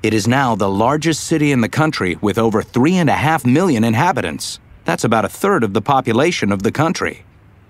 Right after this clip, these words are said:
It's quite fascinating. It's surrounded by mountains, and it overlooks the sea.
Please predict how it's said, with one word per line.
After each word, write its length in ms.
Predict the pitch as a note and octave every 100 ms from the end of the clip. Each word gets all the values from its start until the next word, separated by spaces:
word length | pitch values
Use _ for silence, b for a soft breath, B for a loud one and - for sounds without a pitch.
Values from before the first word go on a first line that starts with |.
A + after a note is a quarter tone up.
| -
It's 200 | A2+ G#2+
quite 400 | - - D#3 A#2+
fascinating. 760 | - C#3+ B2 A#2 F#2+ D#2 D2 - - - - -
It's 200 | - G2
surrounded 580 | - A2 F#2 G2 C#3 F3
by 160 | E3+ F3
mountains, 680 | E3 C3+ - D#2+ F2 - -
and 120 | G#2+ G2+
it 80 |
overlooks 580 | A#2 B2 A#2 D#3+ F3+ -
the 120 | B2
sea. 500 | G#2 - D#3+ - -